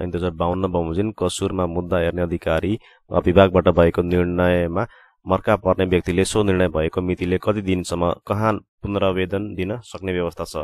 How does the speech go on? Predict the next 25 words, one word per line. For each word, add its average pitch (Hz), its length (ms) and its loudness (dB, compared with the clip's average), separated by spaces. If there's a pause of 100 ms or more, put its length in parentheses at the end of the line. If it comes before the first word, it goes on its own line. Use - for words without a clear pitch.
(400)
यसको - 180 -14
सही 104 240 0
जवाब 92 280 2
रहेको 90 160 -2
छ 92 80 -6
अप्सन 95 240 -4
नम्बर 87 180 -2
ख, 95 380 0 (140)
पैँतिस 104 480 -4
दिनभित्र 92 560 -4 (160)
उच्च - 200 -8
अदालतमा। 82 1000 -6 (340)
पैँतिस 92 360 -6
दिनभित्र 95 520 -6 (120)
उच्च - 240 -6
अदालतमा। - 1000 -6
प्रश्न 120 200 0
नम्बर 120 120 2
चौतिस, 101 360 2
सम्पत्ति 117 480 0
शुद्धिकरण, 104 540 0
अ, 95 300 0
मनी 101 400 2
लन्ड्रिङ 95 480 0
निवारण 90 560 -2